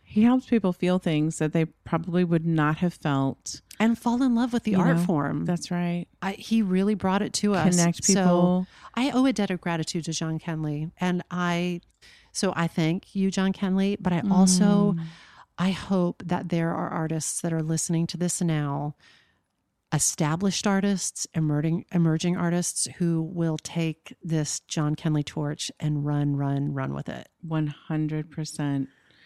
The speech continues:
Speaker 1: Susan, I hope so too. I want someone, I want someone to write this story. It needs to be told.
Speaker 2: I think so too. Oh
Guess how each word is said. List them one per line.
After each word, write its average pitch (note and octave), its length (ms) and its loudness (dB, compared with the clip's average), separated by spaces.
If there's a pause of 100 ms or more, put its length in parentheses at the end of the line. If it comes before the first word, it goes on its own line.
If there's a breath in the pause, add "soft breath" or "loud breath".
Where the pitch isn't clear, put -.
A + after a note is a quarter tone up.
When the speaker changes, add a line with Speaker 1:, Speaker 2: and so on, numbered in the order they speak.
(500 soft breath)
Speaker 1:
Susan, D#3 640 0
I D#3 140 0
hope D#3 260 0
so D#3 160 0
too. C#3+ 540 0
I C#3+ 80 -4
want D#3+ 280 -2
someone, C#3 880 0 (480)
I D#3 40 -2
want D#3 200 2
someone D3+ 280 -2
to - 140 -6
write C#3 320 -2
this C#3+ 160 0
story. B2+ 800 -2 (840 soft breath)
It D#3+ 160 0
needs E3+ 400 0
to G3+ 60 -4
be F#3+ 140 -2
told. D#3 560 0
Speaker 2:
I B3+ 220 -2
think D#4+ 280 -6
so F3 240 -8
too. C#3 640 -10 (320 loud breath)
Oh E3+ 300 -8